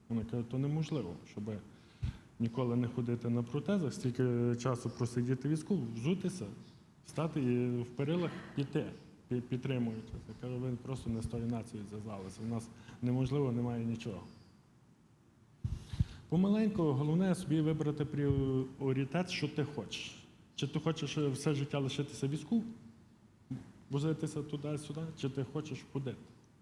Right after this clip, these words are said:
Я, я приїхав на фонд, мене там, е, німкеня знайома помагає і прибігає, каже,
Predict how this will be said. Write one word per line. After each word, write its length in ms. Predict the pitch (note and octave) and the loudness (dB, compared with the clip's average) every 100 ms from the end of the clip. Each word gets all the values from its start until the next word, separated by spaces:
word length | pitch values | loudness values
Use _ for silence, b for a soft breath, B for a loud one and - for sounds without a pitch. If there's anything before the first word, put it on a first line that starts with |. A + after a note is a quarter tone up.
| - - - B B A#2+ | -20 -20 -20 B B -2
Я, 180 | C3 | 0
я 160 | C3 C#3+ | 2 0
приїхав 440 | C#3+ D3 D3+ D3 | 2 0 2 0
на 140 | C#3 C#3 | 0 0
фонд, 260 | C#3 F3+ F3 - B B B - | 2 2 2 -4 B B B -2
мене 300 | B2 B2 A#2+ | 0 2 0
там, 300 | A#2+ B2 B2 | 0 0 2
е, 760 | A#2+ A#2+ A#2+ A#2 A#2 A#2 A2+ A2+ A2+ | 2 0 0 0 -2 0 -2 -2 0
німкеня 480 | A#2 A#2+ B2 A2+ A2+ | 0 0 0 -2 -2
знайома 480 | A2+ A#2 A2+ A2+ A2 - | -2 -2 0 0 -2 -4
помагає 460 | B2 A#2+ B2+ C#3 B2+ | -2 0 0 0 0
і 480 | A2+ A#2 A#2 A#2 A2+ - | -2 -2 0 -2 -4 -2
прибігає, 500 | - A#2+ B2+ C#3+ B2 A#2+ | 0 0 0 0 -2 -2
каже, 120 | C3 | -4